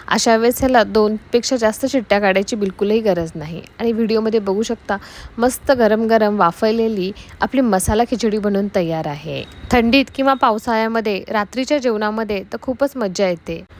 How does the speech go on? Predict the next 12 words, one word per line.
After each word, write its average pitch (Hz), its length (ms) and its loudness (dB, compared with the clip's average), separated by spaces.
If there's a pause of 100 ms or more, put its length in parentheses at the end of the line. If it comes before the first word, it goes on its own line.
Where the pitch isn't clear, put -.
(280)
मसाला 220 420 4
खिचडीसोबतच 269 920 4 (220)
जर 180 100 6 (100)
कढी 220 260 2
असेल 240 340 0 (100)
तर - 120 2
कढी 214 220 2
खिचडीचा 240 460 0
बेत 208 220 0 (280)
तर 254 60 0
फारच 214 380 0
झकास. 175 540 -6